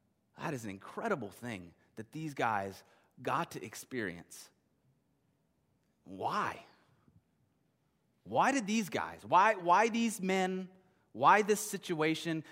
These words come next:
Why even include them? You know, God didn't even have to include, he could have sent an angel to each house and said, "Hey,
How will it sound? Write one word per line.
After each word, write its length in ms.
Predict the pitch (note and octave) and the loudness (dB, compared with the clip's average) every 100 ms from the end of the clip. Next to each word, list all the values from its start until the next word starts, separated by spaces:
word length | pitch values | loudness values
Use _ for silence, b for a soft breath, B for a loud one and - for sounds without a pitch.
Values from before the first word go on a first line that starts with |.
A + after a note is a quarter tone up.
| B | B
Why 280 | C#3+ C#3+ G#3 | 4 6 6
even 240 | A3+ G#3 | 4 0
include 340 | F#3 - G3 | 0 2 2
them? 60 | E3 B | 2 B
You 60 | - | -6
know, 60 | A3 | 2
God 260 | G3+ C4+ | 4 4
didn't 140 | C#4+ D4 | 4 2
even 160 | A#3+ | 2
have 260 | G3 G#3 A3+ | 4 4 4
to 60 | |
include, 300 | A3 F#3+ B3 | -2 -2 -2
he 120 | A3+ A3+ | 0 4
could 140 | C4+ | 4
have 100 | A3+ | 4
sent 200 | - A3 | 2 2
an 80 | G3 | 2
angel 340 | G3 A#3 G3+ | 2 2 2
to 140 | F#3 F3 | 0 -2
each 220 | G#3+ - | -2 4
house 280 | G#3+ G#3 F3+ | 8 8 8
and 100 | D#3 | 2
said, 140 | F#3 | 4
"Hey, 240 | A#3 A3 | 6 6